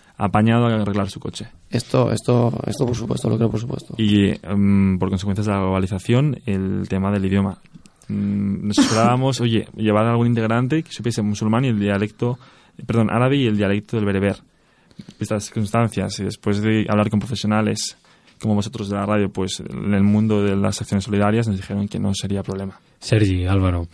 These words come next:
Speaker 3: me llega una pregunta de aquí de una de nuestras invitadas que me dice: a nivel de profesorado, ¿no? y universidad, decano,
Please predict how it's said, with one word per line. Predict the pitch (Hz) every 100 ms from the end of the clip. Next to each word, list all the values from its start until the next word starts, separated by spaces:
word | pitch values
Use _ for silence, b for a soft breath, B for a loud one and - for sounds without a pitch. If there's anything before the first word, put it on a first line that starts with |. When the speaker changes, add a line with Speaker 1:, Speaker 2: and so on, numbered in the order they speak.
| B B B -
Speaker 3:
me | 131 107
llega | 117
una | 123 120
pregunta | 107 110 107 104
de | 95
aquí | 92 101
de | 95 90 90 90 90
una | 90 101
de | 98 95
nuestras | 92 98 101
invitadas | 92 92 98 92 90 - - -
que | 101
me | 101
dice: | 104 - 101
a | 110
nivel | 101 98 151
de | 147
profesorado, | 110 - 101 98 95 101 87 90
¿no? | 98 131
y | 110 92 90 90 92 - -
universidad, | 104 98 95 - 98 107 104 92
decano, | 90 87 110 107 87